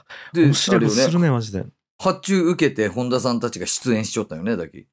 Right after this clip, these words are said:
Speaker 2: 多分、
Speaker 1: タレントとして。
Speaker 2: いや、出演中か。あ、違う違う、
Speaker 1: うん。
Speaker 2: 多分、えっと、え、母体が本田兄弟紹介さんじゃない？
Speaker 1: そうなん？
Speaker 2: あ、わからんけど。そういうことなんじゃないかなと思ったんですけど。いやー、すごいことになってきましたよ。はい。ですかね。
Speaker 1: いやー、面白い。
Speaker 2: うん。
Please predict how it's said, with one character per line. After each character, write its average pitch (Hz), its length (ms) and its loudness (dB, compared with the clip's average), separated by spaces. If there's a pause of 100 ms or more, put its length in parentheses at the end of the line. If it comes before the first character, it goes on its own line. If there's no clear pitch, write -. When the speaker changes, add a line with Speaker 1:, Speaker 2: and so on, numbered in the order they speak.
Speaker 2:
多 196 120 0
分、 143 160 -2
Speaker 1:
タ 113 100 -4
レ 107 100 0
ン 95 40 -2
ト 151 60 2
と 135 60 0
し - 40 -2
て。 - 60 0
Speaker 2:
い - 20 0
や、 - 40 -8
出 370 160 2
演 370 120 4
中 139 260 0
か。 127 380 0 (240)
あ、 196 60 2
違 190 160 0
う - 20 4
違 - 60 0
う、 - 20 2
Speaker 1:
う - 20 2
ん。 151 40 -4
Speaker 2:
多 302 120 2
分、 151 220 0 (280)
え 151 60 2
っ 143 40 0
と、 117 320 -2 (160)
え、 202 100 4
母 160 200 2
体 370 280 4
が 330 260 2 (140)
本 247 240 2
田 240 80 2
兄 247 120 2
弟 240 100 4
紹 226 200 0
介 113 120 0
さ 95 100 -8
ん 92 60 -8
じ 85 60 -10
ゃ - 40 -8
な - 60 -6
い？ 165 60 -10 (160)
Speaker 1:
そ 330 300 2
う 202 60 -2
な - 80 -4
ん？ - 180 -12 (300)
Speaker 2:
あ、 180 100 4
わ 175 120 4
か 220 80 4
ら 190 100 4
ん - 20 4
け 113 80 0
ど。 87 180 -4 (140)
そ 175 80 -4
う - 20 -2
い 170 40 -4
う - 20 -6
こ 165 40 -4
と 165 60 4
な 117 60 2
ん 107 40 0
じ 98 60 -2
ゃ 95 40 -2
な 95 60 -2
い - 20 -4
か 120 80 -2
な 147 80 0
と 101 80 -8
思 92 80 -8
っ - 20 -20
た - 80 -10
ん - 40 -12
で - 20 -18
す - 60 -20
け - 60 -16
ど。 - 140 -16 (500)
い 127 40 -4
や 123 60 0
ー、 120 320 0
す 127 160 -8
ご 147 80 -2
い - 40 0
こ 131 60 0
と 110 60 -8
に 104 60 0
な 104 60 0
っ - 20 -6
て 131 80 -10
き 147 60 -2
ま 147 80 2
し - 80 -6
た 117 80 0
よ。 85 240 -4 (200)
は 87 320 -4
い。 - 100 -12 (640)
で 135 100 0
す - 80 -6
か 101 100 -2
ね。 143 280 -2 (220)
Speaker 1:
い 214 120 -6
や 107 440 0
ー、 - 20 -2
面 113 140 -2
白 117 240 0
い。 - 20 0 (540)
Speaker 2:
う 117 60 -2
ん。 107 220 -4